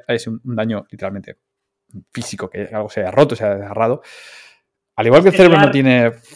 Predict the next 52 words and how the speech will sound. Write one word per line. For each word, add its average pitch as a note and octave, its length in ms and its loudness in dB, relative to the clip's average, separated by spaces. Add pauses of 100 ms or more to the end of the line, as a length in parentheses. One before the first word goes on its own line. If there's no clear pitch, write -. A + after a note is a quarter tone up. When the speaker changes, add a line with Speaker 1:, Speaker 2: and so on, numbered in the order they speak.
(140)
Speaker 2:
la D#3+ 160 -6
Speaker 1:
claro, D3 160 4
el F#2+ 60 -4
Speaker 2:
construcción. - 160 -12
Speaker 1:
cerebro D3 220 2
no D3 120 4
tiene C3 560 0 (220)
una C#3+ 180 2
visión B2+ 340 0
interna B2 440 0
de A2+ 60 -2
lo A2 60 -4
que A2+ 60 -10
ha - 20 -14
sucedido, B2+ 440 0
la A2+ 100 -2
célula F3+ 300 6
tampoco B2 440 0
tiene A#2 140 -6
una A2 60 -6
visión A2 160 -12
externa, G2 420 -8
la F#2 80 -14
célula C3+ 220 -2
no A2+ 80 -4
sabe A2 180 -2
qué - 80 -10
es - 80 -14
arriba, B2 320 -2
qué G#2 60 -6
es - 120 -20
abajo, G3 360 2
qué, A2 140 -12
dónde A2 180 -10
está G#2 160 -10
la G2+ 80 -6
rodilla, A2 260 -2
la G#2+ 80 -4
célula E3+ 300 4 (280)
coge - 200 -6
una, G2+ 180 -6
una G2 260 -8
proteína, B2 440 -2
la G2+ 80 -4
gene-, - 260 -16 (300)
la G#2 120 -10
genera C3 280 0
una A#2 100 0
molécula A2 360 -2
y - 20 -2
la - 80 -10
suelta. G2 320 -8